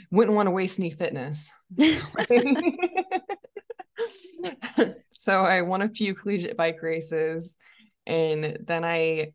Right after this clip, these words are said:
then I kinda started dabbling in this new gravel thing, um, because it, for, to me, it just felt a lot safer than riding on the road,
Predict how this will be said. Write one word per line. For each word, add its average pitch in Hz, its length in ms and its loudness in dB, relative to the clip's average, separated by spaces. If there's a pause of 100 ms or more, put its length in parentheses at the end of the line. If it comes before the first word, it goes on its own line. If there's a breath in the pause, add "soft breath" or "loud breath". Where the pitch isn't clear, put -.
then 175 140 -6
I 226 100 0
kinda 240 320 -4
started 170 460 -2
dabbling 160 460 0
in 151 80 -4
this 151 180 -2
new 165 140 -4
gravel 151 480 -2
thing, - 380 -12 (640)
um, - 460 -8 (760)
because 156 360 -6
it, 156 220 -2
for, - 180 -10 (100)
to 180 100 -6
me, 170 460 0
it 147 120 -2
just 151 280 -4
felt 151 360 0
a 143 40 -4
lot 147 340 -2
safer 156 540 -4
than 143 160 -6
riding 143 340 -2
on 139 120 -6
the - 80 -8
road, 147 500 -4